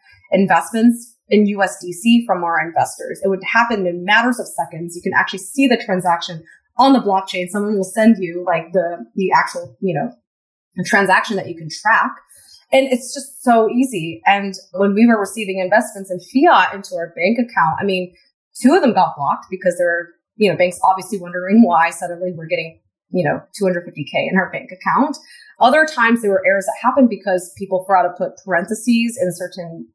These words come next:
names for the organization. So there's all these things that were just very painful, right? And so I think that the technology at an infrastructural level shows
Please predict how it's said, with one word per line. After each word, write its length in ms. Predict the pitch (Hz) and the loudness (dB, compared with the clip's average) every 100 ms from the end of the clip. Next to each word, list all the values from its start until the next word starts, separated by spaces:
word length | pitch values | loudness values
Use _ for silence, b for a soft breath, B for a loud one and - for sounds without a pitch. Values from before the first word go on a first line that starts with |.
| - | -2
names 600 | 185 196 208 208 214 - - | 2 2 2 -2 -6 -8 -2
for 460 | 180 180 180 180 - | 2 2 0 -4 -8
the 80 | 185 | -4
organization. 880 | 175 175 180 214 226 226 214 202 196 b b b | -4 -4 -6 0 0 0 -4 -4 -8 b b b
So 280 | - 311 302 | 2 4 6
there's 160 | 330 349 381 | 4 4 6
all 180 | 381 | 4
these 180 | 349 320 | 4 -2
things 160 | 240 220 | 0 2
that 100 | 196 | 0
were 80 | 185 | -4
just 280 | 208 - | -8 -6
very 220 | 175 165 165 | -4 -4 -6
painful, 400 | 151 156 - - 175 | -10 -10 -10 -10 -2
right? 220 | 170 - | -2 0
And 100 | 185 | -4
so 340 | 208 196 190 B B - | -2 -2 -4 B B -2
I 140 | 233 | 0
think 240 | 254 285 277 | 2 0 4
that 380 | 240 202 196 - | 4 4 0 -4
the 220 | 208 202 - | -2 0 0
technology 720 | 214 - 190 196 208 - 185 175 | -4 2 4 4 0 -2 -2 2
at 120 | 190 | 2
an 280 | 185 226 233 | 2 4 4
infrastructural 600 | 233 - 202 196 208 180 | 2 -2 -2 -2 0 0
level 240 | 180 175 | 0 -2
shows 400 | 175 - 226 233 | -4 0 2 2